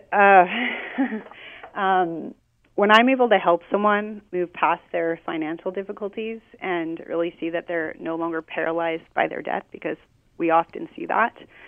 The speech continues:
um, and instead they're looking forward to planning their future and enjoying,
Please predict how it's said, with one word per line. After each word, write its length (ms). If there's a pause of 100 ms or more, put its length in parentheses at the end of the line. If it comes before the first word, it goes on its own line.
(280)
um, 480
and 160
instead 420
they're 160
looking 420
forward 480
to 320 (140)
planning 400
their 140
future 480
and 100
enjoying, 640